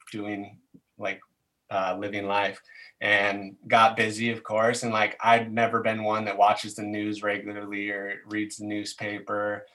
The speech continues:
Um, you know, I'll listen to podcasts. I listened to a lot of podcasts, especially when I was living in Portland. Uh, I was an Uber driver. So whenever I didn't have somebody in the car,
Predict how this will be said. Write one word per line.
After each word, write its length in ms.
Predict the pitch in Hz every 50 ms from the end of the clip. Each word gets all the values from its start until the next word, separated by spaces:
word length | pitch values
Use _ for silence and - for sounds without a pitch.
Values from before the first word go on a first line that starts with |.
| _ _ _ -
Um, 580 | 101 101 101 101 101 98 98 95 98 95 95 - -
you 60 | 107
know, 80 | 104
I'll 160 | 104 104 104 107
listen 240 | 110 107 - -
to 60 | 110 -
podcasts. 640 | - - 110 104 104 - - 113 104 101 104 -
I 60 | 110 107
listened 280 | 104 98 - - 104
to 60 | 98
a 20 | 101
lot 220 | 98 98 98 98
of 100 | 98 95
podcasts, 640 | - 104 101 101 101 - - 101 101 101 98 - 107
especially 420 | - - - 107 101 - - 107
when 120 | 104 101
I 120 | 98 101 98
was 120 | 95 95
living 220 | 107 107 98 104 101
in 140 | 98 92
Portland. 580 | - - 113 107 104 - 104 98 98 95 98 98 - -
Uh, 320 | 95 95 95 95 92 92 90
I 60 | 101
was 140 | 98 98 95
an 140 | 101 90 90 -
Uber 260 | 117 120 113 110 107
driver. 420 | 101 101 92 95 92 90 98 95 95
So 200 | - - 110 101
whenever 300 | 101 98 101 101 98 101
I 80 | 98 98
didn't 200 | 101 101 98 101
have 160 | 104 101 101
somebody 360 | - 113 107 104 101 95 101
in 100 | 98 98
the 80 | 98 95
car, 500 | - - 110 107 107 101 98 95 92